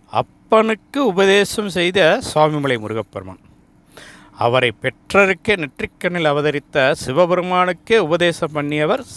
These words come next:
சாமிநாத பெருமான். அவருடைய திருவடியிலிருந்து இன்று உண்ணாவது நாள் தரிசனத்தை பெற்று, உங்களுக்கு அவர் என்ன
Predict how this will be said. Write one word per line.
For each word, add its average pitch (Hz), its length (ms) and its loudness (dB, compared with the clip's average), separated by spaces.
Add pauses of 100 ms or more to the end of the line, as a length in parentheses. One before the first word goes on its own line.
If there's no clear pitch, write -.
(120)
சாமிநாத 131 460 0
பெருமான். 90 420 -18 (520)
அவருடைய 170 480 4 (100)
திருவடியிலிருந்து 170 1120 0 (1300)
இன்று 143 300 0 (1160)
உண்ணாவது 151 360 2
நாள் 123 220 -4
தரிசனத்தை 123 680 -6 (1900)
பெற்று, 131 480 0 (1500)
உங்களுக்கு 139 600 0 (420)
அவர் 135 340 0
என்ன 202 560 -2